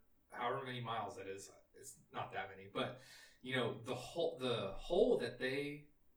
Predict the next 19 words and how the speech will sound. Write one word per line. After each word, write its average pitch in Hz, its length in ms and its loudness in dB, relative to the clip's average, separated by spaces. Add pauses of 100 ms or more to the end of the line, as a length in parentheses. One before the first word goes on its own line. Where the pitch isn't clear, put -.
(100)
dug 156 360 2 (260)
for 160 300 2
us, - 520 0 (480)
um, 123 420 -2
the 127 100 0
locals 147 520 2
dug 127 240 0
it - 200 -8 (200)
for 139 120 -4
the - 80 -4
school. - 400 0 (300)
And 123 380 -2 (460)
when 127 120 -4
I 151 100 2
say 185 160 0
they 165 200 2
dug - 240 -4
it, - 260 -6 (140)
like, 127 400 0